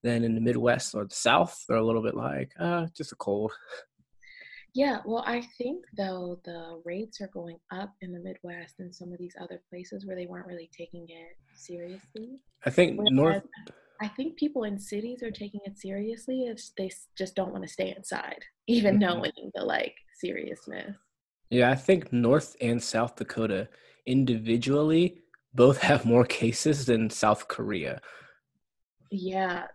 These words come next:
Speaker 2: I was talking, I don't know if it, I was in my work meeting, but someone, someone recently told me Iowa was, like, forty percent positive.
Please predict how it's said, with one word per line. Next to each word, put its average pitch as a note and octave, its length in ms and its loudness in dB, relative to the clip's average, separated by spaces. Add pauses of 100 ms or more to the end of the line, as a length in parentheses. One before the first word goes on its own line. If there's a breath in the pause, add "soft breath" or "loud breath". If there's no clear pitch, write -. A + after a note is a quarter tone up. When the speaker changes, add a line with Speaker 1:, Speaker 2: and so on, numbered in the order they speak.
Speaker 2:
I G#3 140 -2
was C#4+ 200 0
talking, G3+ 640 -4
I - 80 -4
don't A#3+ 120 -2
know B3+ 140 -2
if B3 80 -16
it, G#3 220 -4
I G#3 60 -4
was G3+ 100 0
in G3+ 80 2
my F3+ 140 -4
work F3 320 -10
meeting, G#3 380 -2
but G3 140 -12
someone, B3 400 -6 (360 loud breath)
someone C4 340 4
recently G#3+ 440 -4
told F#3 300 -4
me F3 200 -6
Iowa F3+ 440 -2
was, F3+ 140 -6
like, F3 140 -8 (120)
forty F#3 280 -2
percent F3+ 600 -8 (280)
positive. - 600 -6